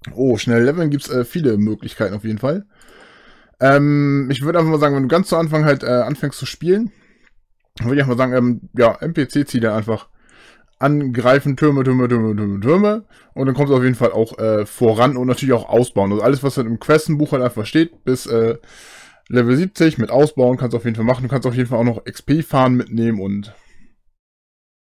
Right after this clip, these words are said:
kannst, äh, hast viele Sachen auf jeden Fall, wie du auch leveln kannst. Gibt immer was. Könntest natürlich auch, ähm, einfach sagen, hey, ich bin ja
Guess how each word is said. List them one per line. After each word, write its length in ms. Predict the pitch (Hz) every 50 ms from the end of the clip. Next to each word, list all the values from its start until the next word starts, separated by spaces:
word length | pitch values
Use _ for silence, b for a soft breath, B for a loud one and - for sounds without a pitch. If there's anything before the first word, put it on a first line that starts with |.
| _ -
kannst, 320 | - 117 110 - - -
äh, 200 | 110 113 104 104
hast 160 | 107 107 -
viele 260 | - - 151 143 139 120
Sachen 300 | 107 120 120 117 127 110
auf 100 | 107 107
jeden 140 | 117 117
Fall, 160 | - 120 110 107
wie 40 |
du 80 | 104 98
auch 140 | 98 - - - _ _ - - - - - - - - _ -
leveln 380 | 131 117 110 98 101 107 110
kannst. 420 | - 123 117 104 101 - - b b b b b b b b b b b b b b b b b b b b b b _
Gibt 180 | - 139 - -
immer 240 | 135 139 123 113 104
was. 240 | 104 101 - - -
Könntest 280 | - 147 185 202 190 180
natürlich 260 | 170 - 175 156 156
auch, 240 | 151 147 143 - 135
ähm, 440 | 135 135 135 131 131 131 135 123 98 B B B B B B B B B B B B B B _ _ _ _ _ _ _ _ _ _ _ _ - -
einfach 240 | - 107 110 117 104
sagen, 160 | 110 110 120
hey, 220 | 143 165 190 196
ich 240 | 170 151 - - -
bin 160 | - 127 123
ja 380 | 120 117 113 110 107 104 101